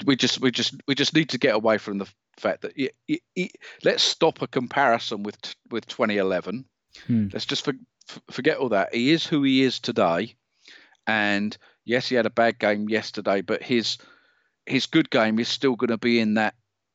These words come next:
Speaker 1: you know, upper echelon of quarterbacks on, on, you know, when he has that good day.
Speaker 2: Exactly. And I mean, look, we're not looking at Kirk Cousins here or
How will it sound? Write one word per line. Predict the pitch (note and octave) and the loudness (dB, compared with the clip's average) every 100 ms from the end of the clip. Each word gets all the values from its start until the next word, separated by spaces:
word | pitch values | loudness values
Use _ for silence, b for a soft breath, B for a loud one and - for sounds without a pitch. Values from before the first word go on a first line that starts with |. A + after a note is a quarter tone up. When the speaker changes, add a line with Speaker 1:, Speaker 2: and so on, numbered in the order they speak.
| _ _ _ _ _ _ _ _ _ | _ _ _ _ _ _ _ _ _
Speaker 1:
you | A#2+ | -6
know, | F#2 - _ _ - | -6 -8 _ _ -4
upper | C#3+ - A#2+ | -4 0 -2
echelon | A2 - G#2+ G#2 | -2 -4 -4 -4
of | G2+ | -4
quarterbacks | - A2+ G#2 G#2+ - - - _ _ _ _ _ _ - | -6 -4 0 0 0 -4 -14 _ _ _ _ _ _ -2
on, | G#2+ A2 - | 0 -2 -4
on, | G#2 G#2+ G#2+ A2 - | -2 0 0 -4 -4
you | A2 | -2
know, | F#2+ | 0
when | A2+ | 0
he | A2+ | 2
has | A2 | 0
that | - - | 0 -4
good | A#2 A2 | -4 -4
day. | B2 G#2+ - _ - B B B | -2 -4 -6 _ -20 B B B
Speaker 2:
Exactly. | D3 B2 A2+ - C3+ | -4 -2 -2 -2 -2
And | C3+ | 0
I | |
mean, | C#3+ D3 | 0 2
look, | C#3+ C#3 | 0 2
we're | C#3 | 0
not | D#3 | 0
looking | E3+ D#3+ C3+ | 0 0 0
at | B2 | -2
Kirk | - B2 | 0 -2
Cousins | - A#2+ A2+ A2+ | 0 0 2 2
here | G#2+ A2 A2 G2+ | 2 0 0 -2
or | - A2+ G#2+ A2 G#2 | 0 2 2 2 0